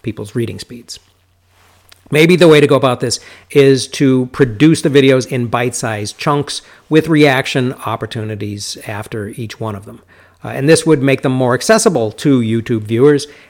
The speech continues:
and to podcast listeners. And then I could run them together into a longer lecture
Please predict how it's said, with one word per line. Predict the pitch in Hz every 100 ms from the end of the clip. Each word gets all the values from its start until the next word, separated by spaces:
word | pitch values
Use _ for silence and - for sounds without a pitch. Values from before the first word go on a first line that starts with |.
| -
and | 160 156 160 147
to | 170 160
podcast | 156 160 156 139 110 107 -
listeners. | - - - - _ _ _ _ _ 151
And | 131 135
then | 147 156 156
I | 143 131
could | 151 135 123
run | 131 139 139
them | 139
together | - 110 160 208 135 135
into | 143 131 135
a | 123
longer | 131 147 151 139
lecture | 113 110 - 107